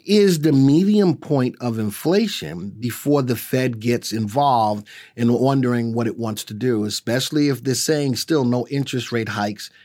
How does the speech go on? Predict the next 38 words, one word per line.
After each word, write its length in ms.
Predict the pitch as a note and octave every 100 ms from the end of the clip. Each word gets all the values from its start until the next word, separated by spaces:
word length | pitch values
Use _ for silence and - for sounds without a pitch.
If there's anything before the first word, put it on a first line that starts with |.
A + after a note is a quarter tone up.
| _
in 120 | A2
our, 140 | G#2+ G#2
in 140 | C3 A#2
the, 240 | A2+ -
in 140 | - A#2+
the, 260 | A2+ - -
in 180 | B2+ A#2+
the 320 | A#2 A2 F#2+
near 340 | A2 B2+ C3+ B2
future? 520 | - C#3 A#2 - - _ _ -
Hmm. 300 | D3 C3+ G#2+ F2+ _ _ _ - - - _ _ -
Keep 280 | - F3+ -
that 200 | G3+ G#3
in 100 | F#3+
mind, 500 | F#3+ F#3 C3+ E2 C#2 _ _ _
because 320 | - B2+ C#3 B2
at 140 | G#2+
some 260 | - D3+ F#3
point 240 | G3+ F3+
in 80 | E3+
time 320 | E3 D#3 D#3+
when 140 | C#3+
inflation 560 | B2 G#2 C#3+ D3 - C3+
does 320 | C3 D#3 D#3 - _ _ _ _ _ A2
get 140 | C3
out 160 | C#3 C#3
of 60 |
hand, 400 | B2+ C3+ D3+ F3+
and 120 | A#2+
at 160 | A#2+ A#2
some 220 | - E3+
point 240 | F#3 F#3+ G3
it 100 | G3+
will, 400 | G#3+ A#2+ G#3+ -
if 220 | F#2+ F#2+
prices 360 | - A2 B2 C#3+
keep 220 | - F3
rising, 480 | F#3+ F#3 C3 G#2 A2+